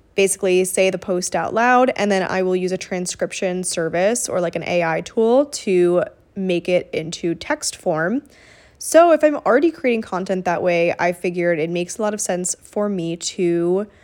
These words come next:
just start posting the actual audio recordings. So I'm very excited to have you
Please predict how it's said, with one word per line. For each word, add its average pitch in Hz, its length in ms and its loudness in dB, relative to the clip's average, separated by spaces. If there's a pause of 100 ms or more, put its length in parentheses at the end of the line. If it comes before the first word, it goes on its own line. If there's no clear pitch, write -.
(320)
just 196 180 0
start 262 240 0
posting 202 340 -4
the 196 140 -4
actual 175 640 -4
audio 233 320 0
recordings. 85 680 -8 (580)
So 202 420 -2
I'm 190 180 -8
very 220 200 0
excited 233 300 -2
to 233 60 -6
have 202 240 -4
you 196 280 0